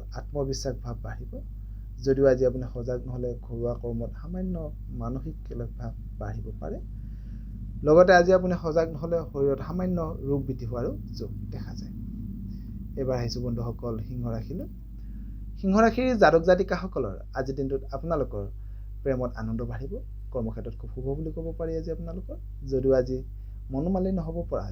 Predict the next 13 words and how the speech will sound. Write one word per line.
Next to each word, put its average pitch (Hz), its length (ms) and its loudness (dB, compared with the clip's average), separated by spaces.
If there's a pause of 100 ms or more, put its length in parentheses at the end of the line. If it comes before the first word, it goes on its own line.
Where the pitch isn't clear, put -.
যিকোনো 120 260 -4 (100)
কৰ্মৰ 127 360 0
পৰা 143 200 2
আজি 123 160 0
আপুনি 120 200 -2 (200)
আঁতৰি 110 240 -6
থাকিবৰ 110 280 -6
কাৰণে 110 260 -4
চেষ্টা - 300 -8
কৰাটো 113 280 -6
খুবেই 127 260 -4
ভাল 131 160 -4
হ'ব। 143 100 -6